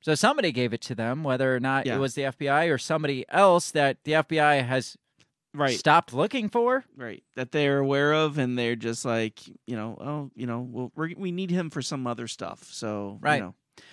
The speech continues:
Speaker 1: So then, uh, that leads us back to the, the big one, which is the worst day in America's history of, you know, January sixth.
Speaker 2: Yeah,
Speaker 1: We,
Speaker 2: right.
Speaker 1: we gotta talk about
Speaker 2: Yeah.
Speaker 1: January sixth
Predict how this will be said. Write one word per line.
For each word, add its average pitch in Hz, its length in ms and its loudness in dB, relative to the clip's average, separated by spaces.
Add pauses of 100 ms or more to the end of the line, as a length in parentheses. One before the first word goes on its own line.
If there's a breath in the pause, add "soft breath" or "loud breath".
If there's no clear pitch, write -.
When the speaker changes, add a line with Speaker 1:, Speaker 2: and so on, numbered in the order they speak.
(500 loud breath)
Speaker 1:
So 202 160 0
then, 233 320 4
uh, 170 500 0
that 160 300 0
leads 170 280 -2
us 147 200 -2
back 147 380 0
to 143 340 -2
the, 127 340 -2
the 135 120 -4
big 175 300 -2
one, 120 460 -4 (100)
which 139 260 -6
is 123 580 -4 (720)
the 131 140 -4
worst 147 300 0
day 143 300 -2
in 123 100 -4
America's 127 460 -4
history 113 680 -6
of, 110 320 -6 (420)
you 127 120 -6
know, 113 240 -6
January 117 400 -4
sixth. - 560 -6 (160)
Speaker 2:
Yeah, 107 180 -10
Speaker 1:
We, - 60 -14 (160)
Speaker 2:
right. - 120 -20
Speaker 1:
we 135 120 -8
gotta 147 300 2
talk 120 300 -4
about 113 400 -6
Speaker 2:
Yeah. 131 100 -4
Speaker 1:
January 110 300 -4
sixth - 640 -6